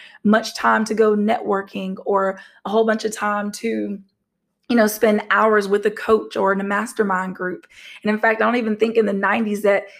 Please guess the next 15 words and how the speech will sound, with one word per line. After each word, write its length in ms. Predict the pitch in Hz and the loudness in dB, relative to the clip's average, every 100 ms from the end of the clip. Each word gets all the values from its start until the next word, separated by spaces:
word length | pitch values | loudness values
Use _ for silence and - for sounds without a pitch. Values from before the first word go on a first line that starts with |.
| _ | _
these 240 | 220 208 | -4 -4
terms 560 | - - 220 214 208 196 | -8 -2 2 2 0 -2
were 540 | 196 208 196 196 196 - | 0 2 4 2 0 -2
widely 680 | 190 202 196 208 202 202 | 0 2 2 0 0 0
known 380 | 196 190 196 196 | 0 -2 -2 -4
or 100 | 196 | -4
accepted 460 | 202 - 208 202 190 | -6 -4 -4 -4 -4
in 120 | 185 | -4
the 60 | 190 | -6
first 380 | - 269 269 | -4 -4 -4
place. 220 | - 208 202 | 0 0 0
In 140 | 196 | -2
fact, 280 | 202 196 - - - - | 0 0 -2 -14 -20 -2
the 100 | 220 | 0
barriers 680 | 185 214 233 240 208 208 | 4 6 6 4 4 2